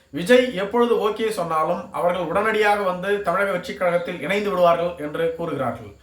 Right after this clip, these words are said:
குறிப்பாக முன்னாள் அமைச்சர்களான வேலுச்சாமி, முல்லைவேந்தன் போன்றோர்கள்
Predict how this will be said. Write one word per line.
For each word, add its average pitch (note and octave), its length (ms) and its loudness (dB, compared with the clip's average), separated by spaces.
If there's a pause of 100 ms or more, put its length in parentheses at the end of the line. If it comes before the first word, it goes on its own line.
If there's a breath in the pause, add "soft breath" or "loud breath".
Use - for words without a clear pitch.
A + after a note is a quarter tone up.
(260 soft breath)
குறிப்பாக A#3 720 4 (140)
முன்னாள் A3 340 4
அமைச்சர்களான A3 840 0
வேலுச்சாமி, A3 720 -2 (100)
முல்லைவேந்தன் G#3 580 0
போன்றோர்கள் F#3 680 -2